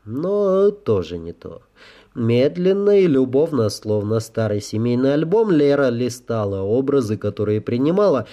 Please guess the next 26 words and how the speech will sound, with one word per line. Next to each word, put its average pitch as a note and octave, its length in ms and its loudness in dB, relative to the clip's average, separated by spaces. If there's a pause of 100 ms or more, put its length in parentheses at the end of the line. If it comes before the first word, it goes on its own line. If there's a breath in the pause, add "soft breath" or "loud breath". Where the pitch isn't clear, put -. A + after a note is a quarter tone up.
(160 loud breath)
и A#2+ 120 2
в B2+ 120 -8
конце B2+ 480 -2
концов G2 540 -4
нашла G#2 580 -6 (100)
то, D#3 320 -4
что - 340 -10
искала. E2 520 -10 (640)
Стройная, F2+ 960 -4
слегка A2 480 -2
худощавая G2+ 760 -2
девушка A2+ 560 0
лет A2 340 0
двадцати, C3 840 -2 (220 loud breath)
с - 160 -12
тонкой D3+ 520 2
талией, A#2 520 -2
пронзительным G#2+ 760 -2
взглядом A#2 500 0
льдисто-голубых A#2+ 1000 -2
глаз D#3+ 400 0
и B2 120 0
короткими B2 720 -2
стриженными G#2+ 680 -2
светлыми G#2 600 -4
волосами. G2+ 720 -2